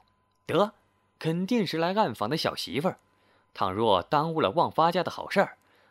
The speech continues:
他非找我拼命不可。”小诸葛不敢怠慢，又扯着脖子改学驴叫，吓得那女子满脸煞白，怎么刚进村就碰到个脑子有毛病的人？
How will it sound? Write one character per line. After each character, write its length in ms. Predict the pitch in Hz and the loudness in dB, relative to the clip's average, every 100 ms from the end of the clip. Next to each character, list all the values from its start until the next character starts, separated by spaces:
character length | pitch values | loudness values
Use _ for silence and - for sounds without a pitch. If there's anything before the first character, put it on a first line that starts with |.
| _ | _
他 100 | - | -4
非 220 | 101 123 123 | -2 -2 0
找 140 | 107 | 0
我 220 | 95 80 | 2 0
拼 200 | - 185 | 0 0
命 240 | 220 247 123 | 2 2 0
不 140 | - | -6
可。” 240 | - - - _ _ _ _ _ _ _ _ _ | -10 -12 -14 _ _ _ _ _ _ _ _ _
小 260 | - 123 139 | 0 2 2
诸 200 | 214 214 | 0 2
葛 140 | 104 | 2
不 120 | 95 170 | 2 0
敢 160 | 85 | 0
怠 200 | 160 117 | 2 2
慢， 240 | 92 82 - _ _ _ _ - | 0 -6 -12 _ _ _ _ -2
又 300 | 139 131 101 | 2 4 2
扯 140 | 101 | -2
着 100 | 98 | -4
脖 260 | - 85 135 | -2 0 0
子 300 | 117 87 78 - _ | 2 0 -2 -10 _
改 260 | 120 85 92 | -4 -2 -4
学 220 | - 117 | -2 -2
驴 200 | 120 120 | -2 -4
叫， 280 | 190 - - _ _ _ _ | -2 -4 -6 _ _ _ _
吓 280 | - 214 170 | 2 4 6
得 120 | 156 | 2
那 140 | 156 | 0
女 180 | 147 156 | 0 -2
子 320 | 170 117 113 - - | 0 0 0 -2 -2
满 200 | 135 175 208 202 | 0 2 0 0
脸 180 | 117 98 | 0 0
煞 300 | - 147 107 | 4 4 6
白， 320 | 92 135 - _ _ _ | 4 4 0 _ _ _
怎 160 | - 139 | 0 0
么 80 | 156 | 4
刚 240 | 208 220 | 2 2
进 180 | 170 113 | 0 -4
村 300 | - 196 196 _ - | 0 0 0 _ 0
就 180 | 147 | 2
碰 200 | 113 139 | 2 0
到 140 | 107 104 | 2 2
个 140 | 113 | 2
脑 240 | 139 - - | 0 -2 0
子 120 | 175 | 2
有 80 | 117 | 4
毛 280 | 82 95 | 2 2
病 180 | 170 202 | 0 0
的 100 | 90 | 0
人？ 120 | 73 | -2